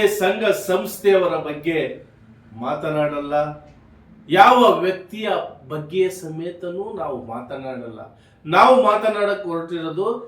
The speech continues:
ಸಮಾಜ, ಅಂದ್ರೆ ವಿಶ್ವಕ್ಕೆ ಕಣ್ಣು ಕೊಟ್ಟಂತ ಒಂದು ಸಮಾಜ, ವಿಶ್ವಕ್ಕೆ ರಾಮಾಯಣ ಕೊಟ್ಟಂತ ಸಮಾಜ. ಇವೆಲ್ಲ ಮೊದಲಿಗರು ನಾವು, ಎಲ್ಲದರಲ್ಲೂ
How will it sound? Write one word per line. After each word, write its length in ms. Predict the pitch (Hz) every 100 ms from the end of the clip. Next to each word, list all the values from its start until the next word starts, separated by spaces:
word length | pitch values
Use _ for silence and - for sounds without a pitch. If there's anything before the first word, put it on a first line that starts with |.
| - - -
ಸಮಾಜ, 460 | 190 214 240 247 214 - - - _ 151
ಅಂದ್ರೆ 280 | 190 208 135 - - - 175
ವಿಶ್ವಕ್ಕೆ 640 | - - 226 240 - 233 226 - - - _ _ _ -
ಕಣ್ಣು 280 | 175 208 226 214
ಕೊಟ್ಟಂತ 420 | 202 - 196 190 196 180
ಒಂದು 160 | 170 151 -
ಸಮಾಜ, 380 | 143 151 151 139 120 - - _ 165
ವಿಶ್ವಕ್ಕೆ 560 | 165 - 208 208 208 202 190 139
ರಾಮಾಯಣ 500 | 143 156 180 180 185 180 170
ಕೊಟ್ಟಂತ 380 | 165 175 - 165 156
ಸಮಾಜ. 320 | 151 143 135 123 117 - -
ಇವೆಲ್ಲ 260 | 202 233 262 202
ಮೊದಲಿಗರು 540 | 196 226 233 226 226 196 170
ನಾವು, 180 | 131 104 - - 147
ಎಲ್ಲದರಲ್ಲೂ 580 | 180 208 214 208 208